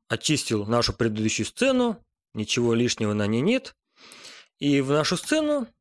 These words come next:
я добавлю. А что же я добавлю? Добавлю я empty, то есть пустой объект.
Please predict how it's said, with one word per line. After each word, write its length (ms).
я 240
добавлю. 800
А 80
что 140
же 80
я 60
добавлю? 540
Добавлю 420
я 360
empty, 460
то 80
есть 160
пустой 340
объект. 460